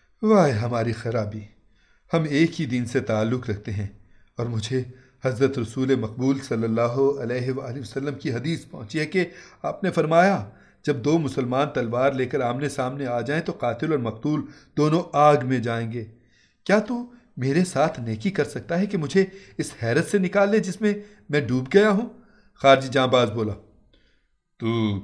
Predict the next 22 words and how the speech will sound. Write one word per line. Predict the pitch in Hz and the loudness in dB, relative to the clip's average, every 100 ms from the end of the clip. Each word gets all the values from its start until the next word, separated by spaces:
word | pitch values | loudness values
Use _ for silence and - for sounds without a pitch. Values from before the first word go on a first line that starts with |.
| - | -2
क्या | 101 | -2
चाहता | 107 190 - 98 | 2 2 2 -4
है? | 90 - _ _ _ - | -6 -16 _ _ _ -6
अबू | 131 | -2
दुलामा, | 131 120 110 104 - _ _ _ _ - | 2 4 2 -4 -12 _ _ _ _ 0
क्या | 151 | 0
तू | 151 185 185 170 - | 2 2 2 -2 -6
मेरे | 131 139 160 | 0 2 2
सामने | 127 120 151 | -2 -2 -2
दीन | 123 123 | -2 -2
इस्लाम | 143 - 123 | -2 -4 -6
को | 120 160 | -2 -2
बुरा | 117 151 | 0 0
कह | 147 117 | 0 -6
सकता | - 220 233 | -4 -2 0
है? | 196 - - _ _ _ | 0 -4 -16 _ _ _
खारजी | 127 120 123 | 2 2 2
जांबाज, | 117 104 101 - - _ _ _ _ _ _ _ _ _ _ - | -2 0 -2 -4 -16 _ _ _ _ _ _ _ _ _ _ -8
अल्लाह | 98 107 | -4 -2
तेरा | - 110 127 | 2 6 6
बुरा | 104 120 110 | 6 4 4
करे | - | 0